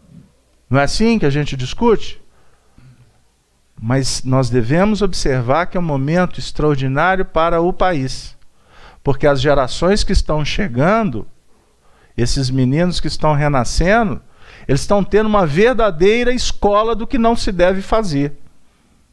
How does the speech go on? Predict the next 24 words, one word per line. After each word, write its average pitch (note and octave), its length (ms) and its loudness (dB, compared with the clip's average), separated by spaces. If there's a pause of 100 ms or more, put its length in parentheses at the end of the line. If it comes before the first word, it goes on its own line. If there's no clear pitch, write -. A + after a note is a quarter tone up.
(720)
Então E3 240 0
não A3 220 2
esperemos D3+ 1400 2 (240)
resultados D3+ 960 -2 (140)
momentâneos, D3+ 1000 0 (560)
mas B2+ 320 0
pro - 320 -2
grande D3+ 460 2
futuro, G3 580 2
tudo C#4+ 300 2
que D#4 80 0
tá A#3+ 140 0
acontecendo F#3+ 600 0
aqui F#3+ 300 -2 (260)
vai D3 220 0
da-, C3 240 0
vai D3 200 0
dar D3 180 0
um F3 180 -4
grande B3 420 2
impulso G3 500 0
pra F3 120 -2
esse - 140 -2
país. C3 540 -4